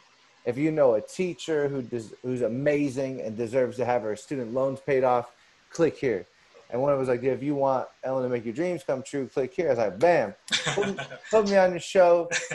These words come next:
Speaker 1: sing you a song, you know, I mean, I'll tell you about my story, whatever." Um, and so every day I started submitting to her show.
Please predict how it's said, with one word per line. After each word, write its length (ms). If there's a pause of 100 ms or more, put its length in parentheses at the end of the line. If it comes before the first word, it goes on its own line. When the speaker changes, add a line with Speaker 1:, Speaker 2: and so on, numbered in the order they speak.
(220)
Speaker 1:
sing 240
you 120
a 60
song, 480 (420)
you 120
know, 280
I 40
mean, 180
I'll 100
tell 200
you 80
about 200
my 100
story, 520
whatever." 460 (520)
Um, 480 (200)
and 80
so 320 (340)
every 320
day 320
I 220
started 240
submitting 440
to 160
her 140
show. 400